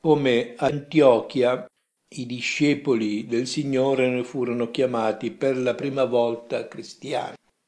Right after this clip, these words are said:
Cristiani dà una specificità ulteriore a una prima denominazione che si trova sempre negli Atti degli Apostoli, coloro che seguono la via.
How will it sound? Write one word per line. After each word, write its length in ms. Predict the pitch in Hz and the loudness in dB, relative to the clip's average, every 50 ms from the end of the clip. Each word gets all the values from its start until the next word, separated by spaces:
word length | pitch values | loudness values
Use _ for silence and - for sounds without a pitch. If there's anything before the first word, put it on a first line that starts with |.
| _ _ _ _ _ | _ _ _ _ _
Cristiani 800 | - - 151 143 - - - 165 170 175 175 170 160 151 156 156 | -10 -6 -6 -6 -4 2 6 8 8 8 8 6 4 0 0 0
dà 300 | 147 151 156 156 151 - - | 4 6 6 6 6 4 4
una 320 | 156 165 165 160 147 143 | 0 0 0 0 0 -2
specificità 1400 | 147 - - - - - 160 151 151 - 165 156 - 147 131 - 165 151 135 - 156 147 139 127 123 120 117 117 - - | -2 -4 -8 -8 -2 0 0 0 0 -2 -6 -6 -6 -8 -8 -6 -6 -6 -4 -2 0 2 4 4 4 4 2 -2 -4 -6
ulteriore 1080 | 160 147 147 143 - - 156 147 147 147 151 147 143 147 147 156 156 156 151 151 - | -4 -4 -4 -6 -4 -2 -2 -2 -2 0 0 2 4 4 6 6 6 6 4 2 2
a 160 | - 139 135 | 0 -2 -2
una 240 | 143 143 143 135 127 | -2 -2 -2 -2 -2
prima 420 | - - 156 170 170 160 147 139 | -2 0 0 0 0 2 0 0
denominazione 1300 | 131 131 131 135 139 139 143 139 139 139 139 139 135 131 127 - - - 175 175 165 139 127 117 117 113 110 | 0 0 0 0 0 2 0 -2 -4 -4 -4 -4 -2 -4 -4 -6 -4 0 2 4 4 4 2 2 0 -2 -4
che 100 | 107 123 | -4 -4
si 180 | - - - 117 | -6 -6 -8 -8
trova 600 | - 135 127 127 123 123 120 120 117 113 - - - | -2 0 2 2 2 4 2 0 0 -2 -4 -8 -14
sempre 360 | - - 135 131 131 123 127 120 | -8 -2 -2 -2 -2 0 -2 -2
negli 280 | 120 120 120 117 123 | -2 -2 -2 2 4
Atti 320 | 123 120 120 120 - 131 120 | 4 4 4 4 0 -8 -4
degli 260 | 123 120 117 120 120 | -2 -2 0 0 0
Apostoli, 840 | 117 117 - 143 143 135 123 117 - - - 131 117 113 113 113 113 _ _ _ _ _ _ _ _ _ - | -2 0 0 0 2 2 2 2 -2 -8 -8 -6 -6 -4 -6 -8 -10 _ _ _ _ _ _ _ _ _ -4
coloro 420 | - 151 147 170 175 170 160 151 | 2 4 6 8 10 10 10 8
che 140 | - 160 135 | 8 4 -2
seguono 560 | - - - 160 151 147 131 139 131 131 123 | -2 0 0 2 2 4 4 4 4 4 4
la 100 | 123 117 | 4 4
via. 640 | 113 117 127 123 117 113 107 107 107 - - - | 2 0 -2 -2 0 0 0 0 -2 -6 -10 -18